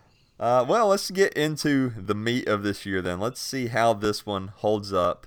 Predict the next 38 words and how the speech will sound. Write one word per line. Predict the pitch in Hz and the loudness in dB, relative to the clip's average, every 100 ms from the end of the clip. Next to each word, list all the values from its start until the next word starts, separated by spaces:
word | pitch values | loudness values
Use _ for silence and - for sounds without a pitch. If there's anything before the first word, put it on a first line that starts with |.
| - | -12
against | 82 85 85 82 - - - - _ _ _ _ | -10 -8 -8 -8 -12 -16 -16 -18 _ _ _ _
what | 101 | -4
have | 95 | -2
we | 85 | -2
done | 85 | -2
so | - 78 | -4 -6
far? | 73 | -6
Twenty | - 117 123 | -4 -6 -6
sixteen | 117 120 - - 113 107 | -6 -6 -6 -8 -6 -6
and | 87 | -6
nineteen | 90 92 - 95 | -4 -4 -6 -6
ninety-one. | 90 82 80 73 65 67 | -6 -6 -8 -10 -12 -12
So | - 101 95 95 - _ _ _ - | -2 2 2 0 -12 _ _ _ -6
I'll | 113 | -4
start | - 120 98 | 2 4 4
us | - | 2
off | 104 101 - | 2 2 0
here | 107 95 | -4 -4
in | 82 | -4
January. | 92 92 95 82 71 73 - _ _ _ _ _ - | -4 -4 -4 -6 -6 -8 -14 _ _ _ _ _ -6
Uh, | - 90 87 80 | 2 4 4 2
this | 107 165 | -2 -4
is | |
a | 170 | -2
big | 101 78 | -2 -2
moment. | 78 78 92 | -4 -4 -6
On | 98 | -6
January | 104 117 117 117 110 | -2 -2 0 0 -2
twentieth, | - 147 147 98 117 - - - | -2 -6 -4 -4 -6 -14 -20 -16
uh, | 85 85 | -10 -10
President | - 101 95 92 - | -2 -2 -2 -8 -10
Jimmy | 95 101 92 | -10 -10 -8
Carter | - 95 101 120 | -2 0 0 -2
announces | 92 95 98 - 95 92 - | -4 -4 -4 -4 -8 -8 -8
a | 82 | -6
U | 98 117 | -4 0
S | 120 120 | 0 -2
boycott | 95 107 139 147 78 80 - | -8 -6 -6 -2 0 0 -4